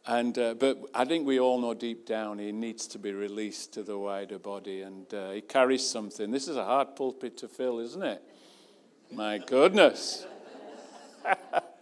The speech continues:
He preached for us two weeks ago, actually. The, the week after he'd, uh, had his final service here, he preached for us, and, uh, it was outstanding. It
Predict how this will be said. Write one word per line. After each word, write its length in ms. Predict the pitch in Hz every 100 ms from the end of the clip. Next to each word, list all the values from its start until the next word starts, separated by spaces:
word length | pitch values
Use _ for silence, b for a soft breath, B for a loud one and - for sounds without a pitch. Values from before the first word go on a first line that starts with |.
| _ _ B B -
He 100 | 131
preached 360 | 135 180 165 -
for 200 | 127 147
us 160 | 190
two 240 | - 131 123
weeks 300 | 156 156 135
ago, 220 | 110 98
actually. 480 | - 107 95 95 98
The, 280 | - 107 -
the 120 | 113
week 260 | 127 127 131
after 240 | 123 -
he'd, 300 | 110 98 - - _ b b b -
uh, 200 | 104 101 - -
had 120 | 110 104
his 120 | 98
final 400 | - 110 104 101
service 500 | - 107 101 98 -
here, 240 | 107 104
he 80 | 98
preached 400 | - 110 98 -
for 240 | - 95 101
us, 240 | 98 87
and, 280 | 92 95 90
uh, 240 | 92 92 - _ B B B B B B 123
it 140 | 120
was 180 | 98 92
outstanding. 840 | 95 98 - - 98 98 117
It 40 | 127